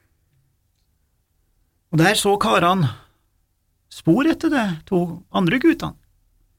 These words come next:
Og det heter seg altså at de har kommet seg ned, og det er ingen som skjønner det. Og de har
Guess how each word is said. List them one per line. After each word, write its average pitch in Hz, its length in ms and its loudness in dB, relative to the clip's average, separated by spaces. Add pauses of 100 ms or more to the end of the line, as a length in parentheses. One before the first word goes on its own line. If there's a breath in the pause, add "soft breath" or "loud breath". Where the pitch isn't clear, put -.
(420)
Og 151 80 0
det 170 80 2
heter 202 320 0
seg 202 160 0
altså 190 320 0
at 185 140 -2
de 190 100 0
har 202 240 -2
kommet 254 300 2
seg 226 160 0
ned, 269 320 0
og 170 180 -6
det 220 100 -2
er - 120 -4
ingen 180 180 2
som 170 160 -2
skjønner 175 400 0
det. 302 100 4 (840 soft breath)
Og 156 80 2
de 180 100 2
har 208 140 2